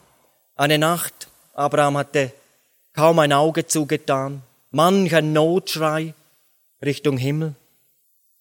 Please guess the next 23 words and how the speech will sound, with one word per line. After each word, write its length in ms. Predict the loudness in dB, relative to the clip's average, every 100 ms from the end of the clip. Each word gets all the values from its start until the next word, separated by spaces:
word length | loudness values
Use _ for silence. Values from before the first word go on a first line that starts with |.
| _ _
Am 80 | 0
nächsten 400 | 2 2 2 2
Morgen 520 | 4 4 2 0 -2 0
konnte 300 | 0 2 0
er 60 |
gar 200 | 4 2
nicht 200 | 2 -4
frühstücken, 760 | -2 -2 -2 -2 -4 -4 -6 -8 -14 _ _ _
ein 140 | -6
heftiger 420 | -2 -2 -2 -2 -4
Kampf 720 | -4 -6 -4 -4 -6 -8 -12 _ _ _ 0
ging 160 | 2
in 100 | 2
ihm 160 | 2 2
ab. 340 | 0 -4 -18 _ _ -6
Isaac 300 | 0 0 2
hatte 220 | 0 0
seinen 300 | 0 0 -2
Vater 500 | 0 2 2 -2 -6 -8 _ _
noch 220 | -4 -2
nie 260 | -2 -2 -2
so 180 | 0 0
gesehen. 640 | 0 0 0 0 -2